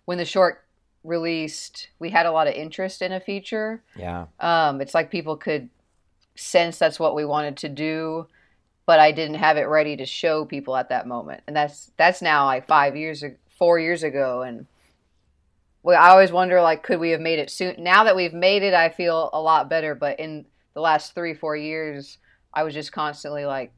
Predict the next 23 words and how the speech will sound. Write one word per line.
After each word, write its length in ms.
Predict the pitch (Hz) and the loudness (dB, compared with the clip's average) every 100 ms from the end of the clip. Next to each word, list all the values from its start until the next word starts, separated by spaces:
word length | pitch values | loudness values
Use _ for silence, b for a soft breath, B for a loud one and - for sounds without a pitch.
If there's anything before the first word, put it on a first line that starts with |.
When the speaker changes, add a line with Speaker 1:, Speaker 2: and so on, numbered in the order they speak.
| _ _ | _ _
Speaker 1:
kicking 380 | - 156 156 147 | -12 -10 -10 -10
myself, 420 | 135 139 139 131 | -10 -8 -8 -8
like, 160 | 135 123 | -8 -6
I 80 | 147 | -4
wasn't 320 | 156 147 139 | -4 -6 -6
ready 380 | 151 156 156 131 | -4 -4 -4 -6
at 220 | 139 139 | -6 -6
that 200 | 139 - | -6 -6
moment. 720 | 143 147 156 165 180 _ - - | -8 -10 -10 -14 -16 _ -20 -10
Um, 500 | 160 156 139 127 117 _ _ | -6 -4 -4 -10 -16 _ _
they 80 | 151 | -14
say 160 | 151 175 | -8 -8
you 60 | |
need 100 | 175 | -6
to 60 | 165 | -8
be 100 | 151 | -10
prepared 720 | 147 160 - 147 151 156 156 | -8 -10 -6 -6 -4 -6 -8
for 140 | - 147 | -12 -12
success, 640 | - - - 151 160 - | -12 -12 -4 -4 -4 -6
like, 260 | 139 120 _ _ | -8 -8 _ _
prepared 400 | - 143 165 160 | -16 -8 -6 -6
for 80 | 147 | -8
your 240 | 151 143 | -8 -8